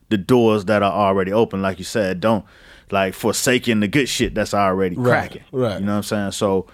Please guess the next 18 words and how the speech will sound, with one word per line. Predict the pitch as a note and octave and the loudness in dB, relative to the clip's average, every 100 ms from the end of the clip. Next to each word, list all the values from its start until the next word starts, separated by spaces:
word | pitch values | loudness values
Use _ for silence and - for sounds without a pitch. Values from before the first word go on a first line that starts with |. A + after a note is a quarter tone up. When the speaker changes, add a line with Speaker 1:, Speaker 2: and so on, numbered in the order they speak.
| - | -4
Speaker 2:
what's | C3 E3+ F#3 | 2 4 6
one | F3+ E3+ | 4 6
thing | E3+ | 6
you | E3+ E3+ | 4 4
could | E3+ | 2
do | C#3+ D3+ | 4 4
to | C#3+ | 6
make | C#3+ C#3+ C#3+ | 4 4 0
you | |
feel | C#3 D#3 C#3 | -2 2 4
like | C3 C3 | 2 2
you're | C3+ | 4
living | C#3 C#3 C3+ B2+ | 6 6 6 4
your | B2+ | 4
life | B2 A2+ | 2 2
better? | A#2+ A#2 - - - - - _ _ _ - | 2 0 0 -12 -20 -20 -20 _ _ _ -4
Speaker 1:
Um, | D3 E3 E3 D#3+ D#3 - - | 0 2 2 0 -4 -8 0
<clears throat> | A3 F3 G#2 - | 2 2 -2 -12